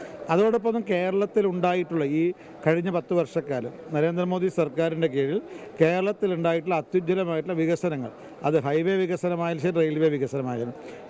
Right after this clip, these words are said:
എയർപോർട്ടായാലും സീപോർട്ടായാലും ഈ രംഗത്തുള്ള എല്ലാ മേഖലയിലുമുള്ള വിഷയം, ഈ വികസനങ്ങൾ, അതുപോലെ കേരളത്തിലെ ജനങ്ങൾക്ക് വേണ്ടി നടപ്പാക്കിയ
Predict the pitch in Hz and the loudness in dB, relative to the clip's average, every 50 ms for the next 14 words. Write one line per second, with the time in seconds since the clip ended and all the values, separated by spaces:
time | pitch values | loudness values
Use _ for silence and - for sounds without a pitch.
0 | 143 151 175 175 165 - 202 202 165 196 180 175 175 175 190 - - 170 165 165 | 2 2 2 2 2 2 0 0 0 0 -2 -2 -2 -4 -4 0 2 2 2 2
1 | - - 170 165 - - 143 131 123 120 165 220 - - - - - - - 147 | 2 0 -2 -2 -2 -2 -4 -2 -2 -4 -4 -6 -8 -12 -18 -20 -18 -6 2 4
2 | 165 196 214 220 214 220 220 202 233 208 185 170 175 196 202 214 226 240 226 214 | 6 6 6 4 2 0 0 0 0 0 0 0 2 2 2 2 2 2 2 0
3 | 202 196 202 156 147 196 202 202 196 190 190 180 165 165 160 165 185 214 - - | 0 -2 -2 0 0 2 2 2 2 0 0 -2 -2 -2 0 0 -2 -2 -4 -12
4 | - - - - - 160 147 - - 175 165 151 156 - 190 175 175 156 165 185 | -18 -18 -14 -4 0 0 0 2 2 2 2 0 0 2 2 2 2 0 0 2
5 | 165 160 151 165 165 - 175 156 135 127 123 120 120 - - - - - - - | 4 4 4 4 2 0 -2 -2 -2 -4 -4 -6 -6 -10 -12 -14 -14 -6 -2 2
6 | 175 190 202 214 214 208 202 - 180 175 175 180 185 175 - 190 185 170 160 165 | 4 4 4 4 2 0 0 0 0 0 0 0 -2 -2 -2 -2 0 2 0 0
7 | 160 170 175 180 196 165 185 180 175 175 170 170 160 151 151 143 147 170 170 165 | 0 0 0 -2 -2 0 0 0 2 0 0 0 -2 -2 -2 -2 0 -2 -2 -2
8 | - 165 | -2 -2